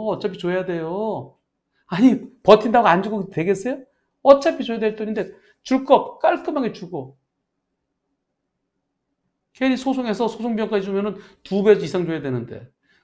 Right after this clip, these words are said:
깔끔하게 인정으로 딱 주고. 그리고 다른 사람, 다른 모든 고객들한테 믿음직한 보험사. 과연 그 보험사가 어딜까요?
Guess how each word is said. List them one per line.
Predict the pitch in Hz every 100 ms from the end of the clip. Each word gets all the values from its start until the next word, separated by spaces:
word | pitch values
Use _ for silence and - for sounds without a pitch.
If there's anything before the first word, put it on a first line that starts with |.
| _
깔끔하게 | - - 427 381
인정으로 | 294 269 269
딱 | 277 269
주고. | - 202 214 180 - _ _ _ _ _ _ _ _ _ _ _ _ _
그리고 | 311 294 269 202 - _ _ _ _ _ _ _ _ _ _ _ _ _ _ _ _ _
다른 | - 196
사람, | 190 185 -
다른 | 202 208
모든 | 180 202 185 151 - _ _ _
고객들한테 | 196 190 190 175 - 160 131 - _ _ _
믿음직한 | 185 214 302 269 - 240 190
보험사. | 165 127 - - - _ _ _ _ _ _ _ _ _ _ _ _ _ _ _
과연 | - 160 151
그 | 143
보험사가 | 139 135 165 208
어딜까요? | - 131 117 110 - - -